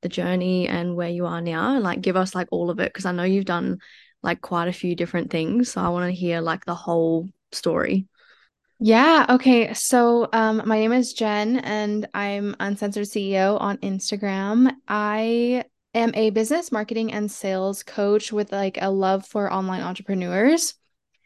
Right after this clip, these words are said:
Speaker 2: And my story starts with, um, I was a restaurant server. So in, I was a restaurant server for a long time. And, um, my fiance and I would go backpacking,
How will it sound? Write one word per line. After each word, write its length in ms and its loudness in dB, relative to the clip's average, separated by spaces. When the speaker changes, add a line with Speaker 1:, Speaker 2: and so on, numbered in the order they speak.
Speaker 2:
And 300 6
my 100 4
story 300 2
starts 440 0
with, 380 0
um, 280 0
I 180 -2
was 180 -2
a 80 -2
restaurant 340 -6
server. 540 -2
So 800 4
in, 380 2
I 100 6
was 80 6
a 40 4
restaurant 260 0
server 220 2
for 380 0
a 60 -2
long 240 2
time. 500 -2
And, 640 -2
um, 320 -2
my 200 0
fiance 260 -6
and 100 2
I 80 2
would 140 -2
go 100 -2
backpacking, 800 -2